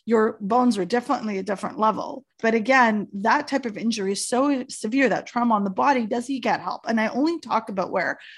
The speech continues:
for the reason that he's an example of other young athletes who have had, what do they, what happens to them later?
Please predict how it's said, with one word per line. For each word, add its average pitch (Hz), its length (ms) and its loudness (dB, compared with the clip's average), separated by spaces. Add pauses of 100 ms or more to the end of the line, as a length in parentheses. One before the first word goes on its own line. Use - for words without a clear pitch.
(160)
for 269 240 4
the 254 100 4
reason 240 360 2
that - 240 -4
he's 226 160 -4
an 240 60 2
example 214 420 0
of 196 160 -2
other 220 480 2 (400)
young 214 280 0
athletes 202 640 -4 (200)
who 247 120 2
have 214 340 2
had, 214 360 0
what 233 260 -2
do 320 80 2
they, 294 180 0
what 277 160 0
happens 285 300 -2
to 233 60 -16
them 220 140 -6
later? 196 460 -6